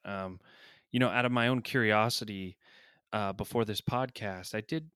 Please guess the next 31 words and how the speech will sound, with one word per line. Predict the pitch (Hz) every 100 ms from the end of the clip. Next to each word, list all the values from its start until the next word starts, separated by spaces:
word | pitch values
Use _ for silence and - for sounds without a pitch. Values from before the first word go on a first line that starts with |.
| -
I | 165
did | 226 208
some | 190 120 98 _ _ _
brief | 110 120 117 117 117 - - 113
Google | 117 113 107 101
searching | - 101 92 101 98
just | 95 104 -
to | 101
kinda | - 101 95 90 92
get | - 98
some | 95 87
background | 98 95 - 92 90 92
on | 90 87 _ _ - - - _ _ _ -
the | 117 113 -
impact | 123 117 120 113 110 - - -
of, | 104 104 98 -
of | 107 101
mindfulness | 110 104 107 104 110 104 104 -
and | 104
meditation. | 107 104 - 107 104 - 101 101 92
And, | 95 95 92 92
uh, | 90 90 -
I |
actually | 120 185 - 104
found | 117 110
a | 101
couple | - 127 98
interesting | 107 113 - - 98
things | - 101 95
I'm | 95 -
curious, | - 110 98 -